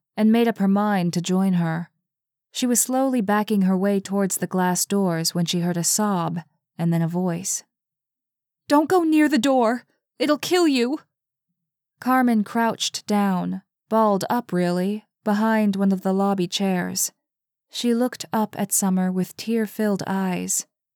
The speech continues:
"It killed Nathan because it thought he was trying to leave without letting it go." Summer looked back at the frozen men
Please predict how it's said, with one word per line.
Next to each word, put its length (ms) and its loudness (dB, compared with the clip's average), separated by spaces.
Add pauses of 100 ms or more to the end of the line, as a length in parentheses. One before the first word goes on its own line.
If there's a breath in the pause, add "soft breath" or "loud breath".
(880)
"It 200 -8
killed 440 -4
Nathan 460 -2
because 320 -2
it 160 -8
thought 280 -2
he 80 -4
was 180 -2
trying 340 0
to 100 -4
leave 400 -2
without 280 -2
letting 260 0
it 200 -6
go." 440 0 (1080)
Summer 340 2
looked 320 -2
back 320 -2
at 80 -8
the 80 -4
frozen 480 0
men 380 -2